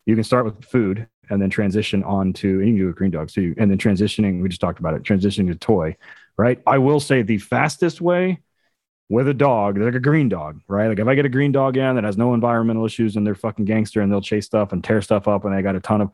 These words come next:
they got a ton of prey, Dutch boxes is probably the fastest way. And multiple reps, uh, it does, it's a pain in the ass 'cause it requires two people.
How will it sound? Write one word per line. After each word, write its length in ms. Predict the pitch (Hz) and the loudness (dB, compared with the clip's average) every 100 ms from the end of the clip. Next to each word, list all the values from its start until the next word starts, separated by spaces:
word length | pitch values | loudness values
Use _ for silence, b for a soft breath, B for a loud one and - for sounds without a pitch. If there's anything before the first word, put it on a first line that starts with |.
| B B - | B B -2
they 60 | |
got 80 | 107 | 0
a 60 | 98 | 0
ton 180 | 117 | 0
of 60 | 104 | 0
prey, 340 | 113 110 117 - _ _ - | 2 2 0 -2 _ _ -2
Dutch 220 | 127 127 | -2 0
boxes 440 | 127 110 - 110 98 | 0 -2 -2 -4 -2
is 440 | 110 104 98 92 - - - | 0 0 0 -4 -8 -20 0
probably 520 | 123 120 113 107 107 | 2 2 2 0 0
the 100 | 98 | -2
fastest 500 | - 92 - 82 85 | -4 -6 -8 -10 -6
way. 180 | 71 - _ _ _ _ _ _ _ - - | -6 -8 _ _ _ _ _ _ _ -8 0
And 260 | 110 98 95 | 2 2 4
multiple 400 | 107 104 98 104 | 2 2 2 2
reps, 460 | 95 92 - - b b b b b - | 2 -2 -6 -14 b b b b b -2
uh, 240 | 98 98 95 | 0 2 0
it 240 | 95 85 | 0 0
does, 320 | 101 101 92 | 0 0 0
it's 80 | 95 | -2
a 40 | |
pain 160 | 90 120 | 2 2
in 80 | 117 | 4
the 100 | 110 | 2
ass 200 | 107 - | 0 -2
'cause 120 | 95 | -4
it 60 | 92 | -4
requires 340 | 92 101 90 | -2 0 0
two 180 | - 107 | 0 0
people. 400 | 101 95 87 | 0 0 -4